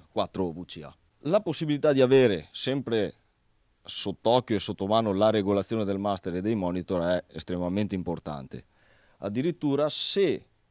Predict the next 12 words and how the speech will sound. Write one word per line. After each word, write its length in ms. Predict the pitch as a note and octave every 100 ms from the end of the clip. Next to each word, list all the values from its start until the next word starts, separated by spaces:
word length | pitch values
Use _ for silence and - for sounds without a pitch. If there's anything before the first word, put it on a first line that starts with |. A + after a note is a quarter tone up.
| _ _ -
non 200 | A#2 D3
mi 100 | C3
accontento 760 | - A2+ A2+ B2 B2 A2+ G2+
di 100 | F#2+
avere 260 | G2 A2 G#2
l'encoder 460 | G2 F#2 A2+ A2+
rotativo 560 | G2+ G2 F#2 A2+ G#2+ F2
ma 200 | F2+ F2+
voglio 380 | G2 E3 C#3 G#2
controllarlo 680 | G2 F2+ F#2+ G2 G2 F2+
tramite 460 | D#2 F#2+ F2+ E2+ A#2
fader, 480 | - F#2 F2 G2